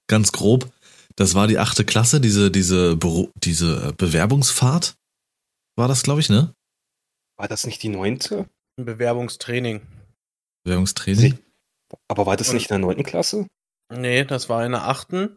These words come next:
Speaker 2: Sicher?
Speaker 3: Weil, äh, weil, ähm, in der neunten die Praktikas losgingen, wurden wir in der achten zum Bewerbungstraining geschickt, um die Bewerbung schreiben zu können und sowas.
Speaker 1: Genau.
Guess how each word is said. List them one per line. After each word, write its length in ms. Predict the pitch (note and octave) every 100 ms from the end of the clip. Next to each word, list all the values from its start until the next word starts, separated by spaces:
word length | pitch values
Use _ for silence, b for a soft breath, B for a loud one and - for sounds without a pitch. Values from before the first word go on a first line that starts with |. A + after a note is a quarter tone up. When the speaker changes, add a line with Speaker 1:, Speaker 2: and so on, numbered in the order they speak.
| -
Speaker 2:
Sicher? 260 | - - F#2
Speaker 3:
Weil, 360 | A2+ C3+ D3 -
äh, 380 | B2+ B2+ B2 A#2
weil, 500 | A#2+ C#3 D#3 D#3 -
ähm, 560 | A#2 C3+ C3 C3 B2+ A2+ _ _ -
in 100 | A#2+
der 80 | B2
neunten 400 | A#2+ B2 C#3 D3
die 120 | C3
Praktikas 800 | C3 - C3 - D#3+ - D3 D3
losgingen, 580 | C#3+ C#3+ D3 - C#3+ C#3+
wurden 260 | B2 C3 C3
wir 100 | A#2+
in 40 |
der 120 | A2+ F#2+
achten 480 | C3 - C3+ B2
zum 200 | - B2 A#2+
Bewerbungstraining 1600 | A2+ A2 B2 C3 B2 A#2 - - _ _ - - A#2+ A2+ A2+
geschickt, 420 | A2 - B2 -
um 120 | G#2 A2+
die 80 |
Bewerbung 520 | A2 A2 G#2+ G#2+ A#2+ A2+
schreiben 380 | - G#2+ A2
zu 140 | G#2+ G#2
können 240 | - A2
und 120 | A2
sowas. 340 | A2 G#2+ G#2 - _ _ _ _ _ _ _ _ _ _ _ -
Speaker 1:
Genau. 360 | F2+ F2 E2+